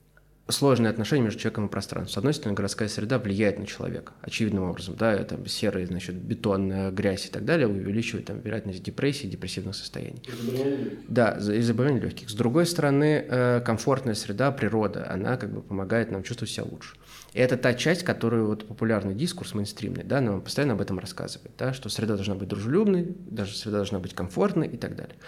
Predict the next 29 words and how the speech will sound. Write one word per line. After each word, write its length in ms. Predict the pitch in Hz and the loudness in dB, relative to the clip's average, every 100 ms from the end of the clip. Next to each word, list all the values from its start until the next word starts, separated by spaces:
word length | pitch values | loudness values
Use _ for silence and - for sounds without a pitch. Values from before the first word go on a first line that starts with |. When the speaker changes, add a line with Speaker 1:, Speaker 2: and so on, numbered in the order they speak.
| - - - | -18 -12 0
Speaker 1:
Но 180 | 113 113 | 4 4
ирония 400 | 113 123 107 101 | 4 4 4 2
в 80 | |
том, 180 | - 160 | 2 2
что 160 | - 110 | 2 -2
есть 220 | 107 - | -4 -4
и 60 | 107 | -8
противоположное 760 | - - 107 113 135 120 107 | -8 -4 -2 2 4 4 2
движение, 420 | 98 98 98 - | 0 -4 -4 -6
что 140 | - 101 | -8 -10
человек 300 | - 117 117 | -2 -2 0
влияет 340 | 98 113 110 | 0 2 0
на 40 | - | -4
эту 120 | - | -8
городскую 360 | - - 104 | -10 -10 -12
среду. 340 | - - - - - - - - | -12 -12 -12 -16 -18 -20 -16 -2
А, 200 | 110 107 - | 2 2 0
и 80 | - | -2
тут 300 | 120 117 - - - - | 0 -2 -4 -14 -20 -4
не 120 | 123 113 | 0 4
каждый 340 | 120 123 110 | 4 4 2
влияет 440 | 95 95 110 110 104 | -2 0 0 0 -2
на 60 | |
неё 300 | 92 95 110 | -2 0 0
равным, 400 | 95 101 98 98 101 - | 0 0 0 -4 -8 -8
э, 160 | - 101 | -2 -2
в 140 | 95 | 0
равной 240 | 104 98 92 | 0 0 -2
степени, 480 | - 160 151 113 | -2 -2 0 -2